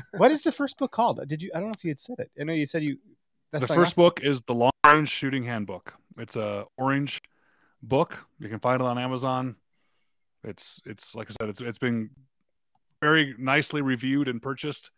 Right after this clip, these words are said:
Speaker 2: Has something like seven thousand five-star reviews 'cause you guys are awesome and kind.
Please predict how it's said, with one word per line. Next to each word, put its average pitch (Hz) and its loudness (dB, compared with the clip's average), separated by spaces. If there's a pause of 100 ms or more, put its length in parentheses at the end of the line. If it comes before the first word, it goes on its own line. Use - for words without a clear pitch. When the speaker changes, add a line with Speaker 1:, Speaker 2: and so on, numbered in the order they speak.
(540)
Speaker 2:
Has 131 -2
something - -8
like 123 -6
seven 131 -2
thousand 127 -2
five-star 131 -4
reviews 123 -6
'cause 113 -8
you 117 -8
guys 120 -6
are 117 -10
awesome 120 -6
and 110 -10
kind. 120 -12